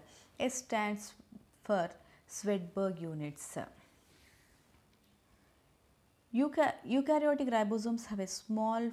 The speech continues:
forty S subunit, which consists of eighteen S RRNA subunit and large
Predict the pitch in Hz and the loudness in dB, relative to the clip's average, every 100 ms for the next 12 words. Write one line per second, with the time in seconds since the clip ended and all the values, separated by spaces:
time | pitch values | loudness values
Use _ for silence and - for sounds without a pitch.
0 | - - 190 190 202 202 - 180 180 185 | -6 -6 -4 -4 -6 -6 -6 -4 -4 -6
1 | 190 - 180 - 175 175 185 175 - - | -6 -10 -14 -10 -10 -10 -10 -12 -14 -10
2 | 180 185 214 208 208 208 208 196 190 190 | -8 -6 -4 -4 -4 -8 -8 -8 -6 -4
3 | 190 190 190 185 196 180 190 226 233 175 | -6 -6 -8 -8 -10 -8 -8 -8 -8 -10
4 | 165 170 170 190 196 175 | -10 -10 -8 -6 -6 -8